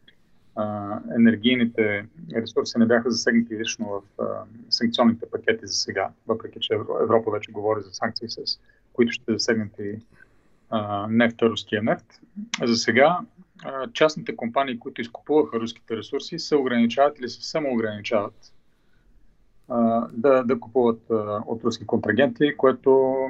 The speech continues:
доведе до спад от около една трета на обемите на, на руските експортьори спрямо миналата година, без да има наложени санкции, подчертавам, на енерг-, на енергоносителите на Руската федерация. А за останалите неща, очевидно, нещата са драматични.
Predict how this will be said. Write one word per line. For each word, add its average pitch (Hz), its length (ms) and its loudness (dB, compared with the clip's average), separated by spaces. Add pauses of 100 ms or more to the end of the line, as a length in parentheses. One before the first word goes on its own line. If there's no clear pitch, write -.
(140)
доведе 117 300 6
до 117 120 2
спад 127 280 2 (340)
от 123 140 -8
около 120 260 0
една 120 240 2
трета 120 340 -2
на 117 100 6
обемите 110 500 0
на, 104 360 -4 (260)
на 110 120 -2
руските - 340 -4
експортьори 110 500 2
спрямо 113 300 2
миналата 98 380 -4
година, 95 280 -10 (680)
без 127 220 6
да 120 60 4
има 120 120 4
наложени 107 320 -2
санкции, 110 380 -10
подчертавам, 104 640 -8
на 113 100 -6
енерг-, 104 280 -8
на 117 180 4
енергоносителите 110 800 0
на 98 60 -4
Руската - 260 -12
федерация. 101 440 -4 (540)
А 131 60 2
за 123 100 4
останалите 120 500 4
неща, 139 360 2
очевидно, 123 520 -2
нещата 117 360 -6
са 123 120 -6
драматични. 107 540 -8